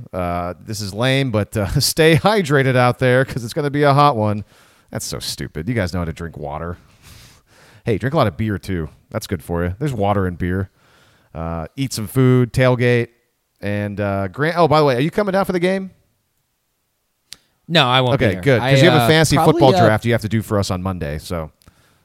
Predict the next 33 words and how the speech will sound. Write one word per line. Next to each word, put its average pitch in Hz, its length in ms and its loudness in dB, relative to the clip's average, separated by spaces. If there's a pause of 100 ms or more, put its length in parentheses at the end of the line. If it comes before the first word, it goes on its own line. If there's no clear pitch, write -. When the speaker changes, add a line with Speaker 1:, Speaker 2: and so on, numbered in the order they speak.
Speaker 1:
priorities. 117 640 4 (180)
Speaker 2:
That's, 131 260 -6
I 113 120 -4
mean, 127 120 0
that's 131 220 0
actually, 123 520 0 (420)
that 151 120 6
actually 139 360 4
is 123 100 2
the 127 100 0
main 120 220 2
reason 110 280 -2
why 101 180 0
I'm 98 100 -4
not 95 260 -8
<laughs> - 60 -20
going 147 320 -2
to - 200 -2
the 151 160 0
game. 127 220 0
Speaker 1:
Yep. 107 260 -2 (960)
Perfect, - 460 2
perfect. - 400 -4 (580)
Uh, 87 120 -8
yes, 101 280 -4
Grant 131 260 0
and 113 80 0
I 110 120 0
co-own 120 480 2
a 104 100 -2
fantasy 107 380 -4
football 90 340 -6
team. 85 300 -8